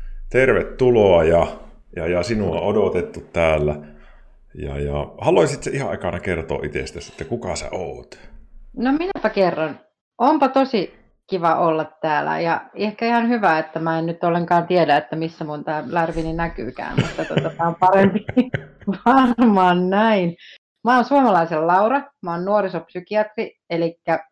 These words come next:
Speaker 2: tarkoittaa sitä, että mä oon peruskoulutukseltani lääkäri ja sit mä oon erikoistunut vielä psykiatriaan ja ihan niinku erityisesti nuoruusikäisten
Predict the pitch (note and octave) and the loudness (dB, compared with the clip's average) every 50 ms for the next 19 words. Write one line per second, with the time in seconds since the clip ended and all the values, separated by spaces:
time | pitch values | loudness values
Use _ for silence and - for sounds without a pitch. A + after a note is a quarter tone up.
0 | _ _ _ _ - E3 E3 - F3+ F3 - - E3+ E3 E3+ F3+ F3 F#3+ F3+ E3+ | _ _ _ _ -4 -4 -2 -2 -4 -6 -2 -2 -2 -2 -2 -4 -2 -2 -2 -2
1 | E3+ - E3 E3 E3 E3 E3 E3 E3 _ _ _ _ _ _ - F#3+ G3+ G#3+ G3+ | -2 -4 -4 -2 -2 0 -2 -2 -6 _ _ _ _ _ _ -6 -4 -2 -2 -4
2 | - - F3+ E3 E3 E3 E3 D#3 - - D#3+ D3+ D3 D#3 D#3+ D#3+ E3 G3+ A3+ A#3+ | -4 -2 0 0 0 0 -2 -4 -6 -6 -8 -8 -6 -4 -4 -2 2 2 4 4
3 | A3+ G#3+ - - F3 E3+ E3+ D#3+ D#3 D#3 D3+ E3+ E3 - E3 D#3 D#3 D#3 D#3+ D3+ | 2 0 0 -4 -4 -2 -2 -2 -2 -2 -2 -4 -6 -4 -4 -4 -4 -4 -4 -4
4 | D3 D3 - D#3+ D#3+ E3 - - D3+ D#3 D3+ D3 D3+ D3 D3 D3+ D3+ - - _ | -6 -4 -4 -4 -4 -4 -6 -10 -12 -10 -8 -8 -6 -4 -4 -4 -6 -6 -12 _
5 | _ _ _ _ _ _ _ _ _ _ _ _ _ _ - - C4+ C4 - A3 | _ _ _ _ _ _ _ _ _ _ _ _ _ _ -2 -2 -2 2 4 2
6 | F3+ E3+ - E3+ E3+ E3 D#3+ D#3 D#3+ D#3+ D#3+ - D#3+ E3 D#3+ D3+ D3+ D3+ C#3+ - | 2 2 2 2 2 2 2 2 2 0 -2 -2 -2 -2 -2 -2 -2 -4 -4 -2
7 | - E3 E3 E3 D#3+ D#3 D#3+ E3 D3+ D#3 D#3 - _ - D3+ D3+ D#3 D3+ D3 - | -2 0 0 0 0 -2 -2 -6 -6 -6 -8 -12 _ -10 -6 -4 -4 -4 -4 -6
8 | - C#3+ - - - - - - - - D3+ | -6 -10 -12 -14 -12 -10 -10 -12 -10 -12 -14